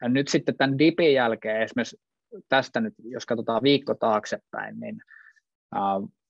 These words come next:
kovimpia nousijoita suhteessa Bitcoiniin on ollut Uniswap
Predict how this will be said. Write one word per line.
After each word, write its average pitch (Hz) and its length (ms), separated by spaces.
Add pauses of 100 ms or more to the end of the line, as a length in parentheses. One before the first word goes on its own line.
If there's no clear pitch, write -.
(140)
kovimpia 127 460
nousijoita 113 720 (480)
suhteessa 110 600
Bitcoiniin 117 760
on 120 180
ollut 113 400 (300)
Uniswap 110 500